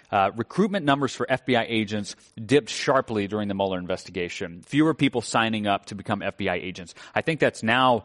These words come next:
starting to rebound a bit. They haven't put their finger on, you know, you know, why that is. Perhaps now with the Bureau out of the news, at least as of now, you know, this Ukraine thing might throw them back in the mix. Uh, but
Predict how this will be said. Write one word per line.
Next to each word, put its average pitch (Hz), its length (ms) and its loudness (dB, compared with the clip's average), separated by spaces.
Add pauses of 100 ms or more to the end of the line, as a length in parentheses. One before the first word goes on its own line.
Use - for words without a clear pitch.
(160)
starting 120 340 2
to 113 100 0
rebound 113 720 2
a 110 80 -2
bit. 98 520 0 (200)
They 113 80 2
haven't 139 160 2
put 160 140 0
their 143 80 2
finger 120 300 2
on, 104 280 0
you 113 120 -6
know, 95 160 -10
you 120 80 -4
know, 95 80 -2
why 101 200 0
that 95 160 2
is. 127 180 4
Perhaps 107 400 -2
now 104 220 0
with 101 100 -6
the 107 60 -4
Bureau 98 420 0 (160)
out 104 240 -2 (100)
of 101 140 -6
the 101 60 -2
news, 107 580 -2 (240)
at 101 60 -4
least 101 160 -2
as 95 160 2
of 101 40 -6
now, 107 420 2
you 104 120 -6
know, 98 80 -4
this 101 180 -6
Ukraine 101 280 -6
thing 98 180 -4
might 95 160 -6
throw 104 140 -4
them 95 100 -6
back 92 220 -2
in 98 80 -10
the 95 40 -6
mix. 131 400 0 (320)
Uh, 107 240 2 (120)
but 127 360 0